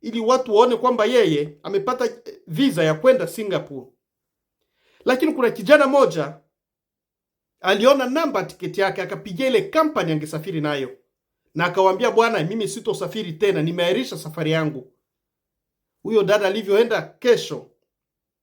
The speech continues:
ili aweze kusafiri kwenda Singapore, alikuta kule ile company ya ndege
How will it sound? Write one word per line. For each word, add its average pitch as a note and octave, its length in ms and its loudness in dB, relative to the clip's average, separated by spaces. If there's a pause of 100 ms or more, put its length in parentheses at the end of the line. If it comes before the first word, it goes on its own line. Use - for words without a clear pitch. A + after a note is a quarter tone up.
(560)
ili G#3 140 0
aweze A3 260 4
kusafiri G#3+ 420 -6
kwenda A#3 280 -2
Singapore, D3+ 600 -6 (1160)
alikuta A3+ 440 -2
kule B3+ 180 -2
ile A#3+ 120 2
company A#3+ 400 -2
ya G3+ 60 -4
ndege E3 520 0